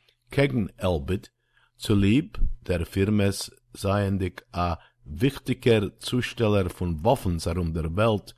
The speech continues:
und Verzachal in Israel. Sof Zitat. Die Petitie fragt euch, wollt ihr geflogen unsere Doktorin nutzen die Geld von Waffenshandel?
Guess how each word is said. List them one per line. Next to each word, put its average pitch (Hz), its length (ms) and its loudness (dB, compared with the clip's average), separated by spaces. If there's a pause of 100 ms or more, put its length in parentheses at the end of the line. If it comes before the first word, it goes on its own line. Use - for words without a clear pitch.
(420)
und 117 300 2
Verzachal 95 920 0 (120)
in 90 260 -2
Israel. 107 680 -2 (400)
Sof - 360 -4
Zitat. - 640 -6 (920)
Die - 60 4
Petitie 123 680 4
fragt - 560 -4
euch, 98 340 0 (500)
wollt 90 400 -2
ihr 113 300 4
geflogen 101 840 0
unsere 95 340 0
Doktorin 104 680 -2
nutzen 101 340 -2
die 90 160 -2 (400)
Geld 101 400 0
von 85 380 -6
Waffenshandel? 120 920 -2